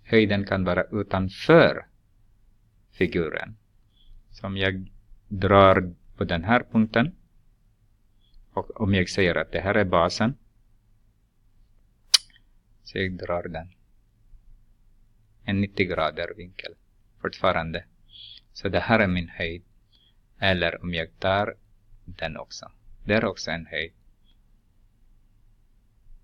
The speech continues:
Men kom ihåg att det är bara den här. Många tror att det blir den här som är basen. Men nej,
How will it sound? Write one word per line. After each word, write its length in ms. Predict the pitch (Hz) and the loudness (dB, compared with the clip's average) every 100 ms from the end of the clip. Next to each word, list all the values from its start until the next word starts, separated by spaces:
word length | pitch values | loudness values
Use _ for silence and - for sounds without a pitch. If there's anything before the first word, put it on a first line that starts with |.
| _ _ _ - - - | _ _ _ -20 -20 -8
Men 200 | 107 98 | -4 0
kom 180 | 113 110 | 2 2
ihåg 320 | 98 101 92 | 2 -2 -2
att 140 | 95 - | -8 -4
det 140 | 90 | -4
är 140 | 87 87 | -4 -6
bara 480 | - 101 110 110 98 | 0 2 4 4 2
den 180 | 87 85 | 0 -6
här. 300 | - 82 - - - _ _ _ _ _ _ _ _ _ _ _ _ _ _ - - _ - _ _ | -8 -12 -14 -20 -20 _ _ _ _ _ _ _ _ _ _ _ _ _ _ -20 -20 _ -20 _ _
Många 300 | 110 104 104 | 0 2 2
tror 560 | - 104 104 92 - 104 | 0 0 2 2 0 -4
att 140 | - | -2
det 80 | 101 | -2
blir 280 | 90 95 90 | 0 0 0
den 260 | 85 85 | -2 -4
här 220 | 87 104 101 | -2 -4 -2
som 200 | 101 82 | -4 -4
är 80 | |
basen. 560 | 82 80 - - 80 80 | -2 -2 -2 -8 -12 -12
Men 160 | 85 90 | -8 -4
nej, 360 | 95 104 107 | -2 -2 -6